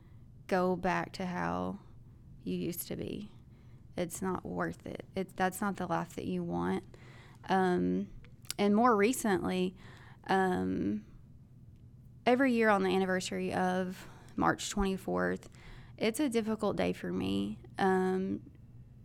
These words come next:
not in a sense that, um, that I still have all of those feelings. It's just emotional because there were lives lost. There were lives that were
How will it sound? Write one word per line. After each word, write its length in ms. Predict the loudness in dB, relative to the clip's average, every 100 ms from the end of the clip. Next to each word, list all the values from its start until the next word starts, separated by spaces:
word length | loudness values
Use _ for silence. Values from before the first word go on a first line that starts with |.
| -20 -20 -20 -18 -6
not 420 | 2 6 8 8
in 100 | 6
a 60 | 2
sense 340 | 2 2 0
that, 280 | 0 2 2
um, 480 | 2 4 4 0 -2 -8 -20 -20 -20 -12
that 160 | 4 8
I 60 | 8
still 220 | 6 6
have 160 | 6
all 320 | 6 6 6 6
of 180 | 4
those 540 | 0 0 0 -2 -8 -12 -18 -20 -20 -4
feelings. 380 | 4 6 6 4
It's 200 | 0 2
just 220 | 2 4
emotional 840 | 4 6 6 4 -2 -2 -2 -4 -4
because 760 | -4 -4 -2 -2 0 0 -2 -8 -4
there 160 | 0 4
were 220 | 4 4
lives 380 | 4 2 2 -2
lost. 320 | -2 -2 0
There 120 | 0
were 140 | 0
lives 300 | 0 0 0
that 140 | -4 -2
were 320 | 0 -2 -4